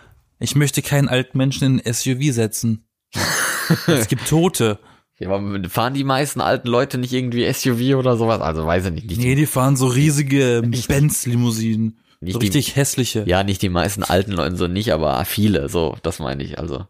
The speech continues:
Speaker 1: Ja, okay, da, wo ich herkomme,
Speaker 2: <laughs>
Speaker 1: äh, machen das die meisten.
Speaker 2: Man muss ja die
Speaker 1: Da
Speaker 2: man
Speaker 1: stehen nun mal auch Teslas vor der Tür,
Speaker 2: Ja,
Speaker 1: also
Speaker 2: man muss ja das Geld
Speaker 1: das ist
Speaker 2: dafür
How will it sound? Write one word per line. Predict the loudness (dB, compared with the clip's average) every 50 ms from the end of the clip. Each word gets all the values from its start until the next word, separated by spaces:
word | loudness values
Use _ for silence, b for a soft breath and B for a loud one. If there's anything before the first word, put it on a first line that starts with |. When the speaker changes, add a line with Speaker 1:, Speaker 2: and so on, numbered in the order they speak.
| _ -2
Speaker 1:
Ja, | 0 0 0
okay, | 2 2 2 2 2 2 0
da, | 0 0 0 0
wo | -2
ich | -2 -4 -2 -2 0
herkomme, | 0 0 0 0 0 2 2 2 0 0 -2
Speaker 2:
<laughs> | -2 -2 -2 -2
Speaker 1:
äh, | 0
machen | 0 0 0 0 -2 -4
das | -4 -4 -4
die | -4
meisten. | -4 -4 -4 -6 -8 -10 -12 -12 -8
Speaker 2:
Man | -6 -4 -4 -2
muss | -2 -2 -2 -2 0
ja | 0 0 0
die | 0 -2 -2 -2 0 0 0
Speaker 1:
Da | -2
Speaker 2:
man | -2 -2
Speaker 1:
stehen | -2 0 0 2 2 4
nun | 4 4 4
mal | 2 2 0
auch | 0 -2 -4 -4
Teslas | -4 -2 -2 -2 -2 -2 -2 -2 -2 -2 -4
vor | -4 -4 -4
der | -2 -2 -4 -4
Tür, | -2 -2 0 0 2 0 -2 -2 -2
Speaker 2:
Ja, | -2
Speaker 1:
also | -2 0 0 -2 -2 -4 -6 -6
Speaker 2:
man | -6 -6 -2 -2
muss | -2 -2 0
ja | 0 0 0
das | 0 -2 -2 -2
Geld | -2 -2 0
Speaker 1:
das | 0 0 0
ist |
Speaker 2:
dafür | 2